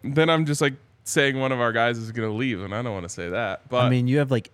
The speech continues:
Speaker 2: eight grad transfers on the defensive front seven.
Speaker 1: Ooh, Jordan Dominic
Speaker 2: Right.
Speaker 1: has,
Speaker 2: Shane
Speaker 1: he has
Speaker 2: Coates.
Speaker 1: a ten sack season. Could
Speaker 2: Yeah.
Speaker 1: be a
Speaker 2: Levante Bentley.
Speaker 1: I'm gonna say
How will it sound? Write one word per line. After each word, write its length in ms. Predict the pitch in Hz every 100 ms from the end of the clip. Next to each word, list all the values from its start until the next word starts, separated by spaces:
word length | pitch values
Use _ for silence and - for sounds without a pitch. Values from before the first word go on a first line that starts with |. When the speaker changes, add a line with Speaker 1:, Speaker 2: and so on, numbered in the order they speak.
| -
Speaker 2:
eight 200 | 147 117
grad 280 | 123 131
transfers 560 | 117 120 98 - 101 95
on 100 | 98
the 80 | 92
defensive 520 | 87 - 110 - 98
front 220 | - 101
seven. 420 | - 98 69 78 98 _ _ _ _ _ _ _ 127
Speaker 1:
Ooh, 160 | 131
Jordan 260 | 110 117 117
Dominic 640 | 73 87 113 147 165 - -
Speaker 2:
Right. 400 | 113 110 104 - - _ _ _ _ _
Speaker 1:
has, 220 | 135 127 123
Speaker 2:
Shane 140 | -
Speaker 1:
he 60 | 135
has 100 | 139
Speaker 2:
Coates. 220 | 135 143
Speaker 1:
a 20 |
ten 100 | 135
sack 360 | 127 135 127 127
season. 440 | - 107 120 135 139
Could 100 | 131
Speaker 2:
Yeah. 160 | 170
Speaker 1:
be 100 | 127
a 160 | 117 117 - _ _ _ _ _ _ _ _ - 104 -
Speaker 2:
Levante 380 | 113 127 131 127
Bentley. 480 | 120 135 156 160 151 _ _ _ _ _ _ _ _ _ _ _ _ _ _ _ _ _ _ - - - - - _ -
Speaker 1:
I'm 140 | 175
gonna 140 | 302
say 420 | 269 220 190 165